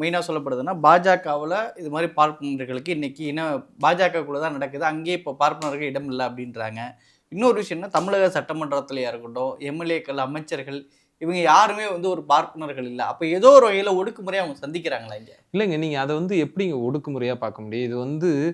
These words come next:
Speaker 2: ஒரு தன் சுயத்தை நிரூபிக்கும் போராட்டத்தில் இன்னைக்கு வந்து ஒரு பார்ப்பனர் அல்லாதவர்கள் வந்து ஒரு இடத்த வந்து நான் இது பண்ணியிருக்காங்க. இப்ப தலித்துகள், தலித் மக்களும் அந்த இடத்துக்கு வரணும்னு,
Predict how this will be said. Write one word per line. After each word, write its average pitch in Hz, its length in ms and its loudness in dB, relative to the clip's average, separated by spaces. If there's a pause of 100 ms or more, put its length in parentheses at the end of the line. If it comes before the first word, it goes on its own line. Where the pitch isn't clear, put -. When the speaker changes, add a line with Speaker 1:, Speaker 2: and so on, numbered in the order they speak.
(320)
Speaker 2:
ஒரு 123 260 0 (200)
தன் 127 200 -4
சுயத்தை 175 460 2
நிரூபிக்கும் 160 580 0
போராட்டத்தில் 151 600 0
இன்னைக்கு 147 260 -6
வந்து 139 340 -2
ஒரு 147 260 0
பார்ப்பனர் 139 520 0
அல்லாதவர்கள் 131 640 -2 (460)
வந்து 139 160 -2
ஒரு 151 140 2
இடத்த 135 260 0
வந்து 131 160 -8
நான் 110 380 -8
இது 104 100 -16
பண்ணியிருக்காங்க. 101 440 -16
இப்ப 110 180 -10
தலித்துகள், 135 540 -2 (260)
தலித் 139 340 -6
மக்களும் 151 340 0
அந்த 170 160 -2 (120)
இடத்துக்கு 131 400 -2
வரணும்னு, 123 440 -8